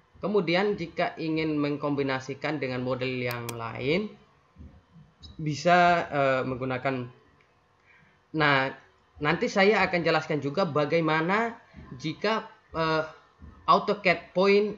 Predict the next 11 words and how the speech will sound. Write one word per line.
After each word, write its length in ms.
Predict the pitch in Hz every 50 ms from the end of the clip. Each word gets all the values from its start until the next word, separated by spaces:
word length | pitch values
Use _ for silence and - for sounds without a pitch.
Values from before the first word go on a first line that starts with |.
| - - 156
eh, 240 | 151 147 143 139
simbol 560 | 147 - - 202 190 156 131 135 131 135 170 175 - - _ - _ _ -
simbol 320 | - 165 156 135 151 147 143
yang 160 | 139 135 131
ini, 240 | 135 131 127 127 156 185 185 - _ - - _ _ _ _ _ _ _ _ _ _ _ - - _
yang 160 | 139 139 127 127
ini, 400 | 135 135 123 120 127 160 185 202 - _ _ _ _ _ _ _ _ _ _ _ _ _
kita 320 | _ 180 190 190 - 240
membuatnya 720 | 233 214 196 190 170 151 165 165 165 170 165 - 196 214 214
dari 240 | 175 170 170 175 165
autocad. 480 | 165 196 196 - 190 - - 147 131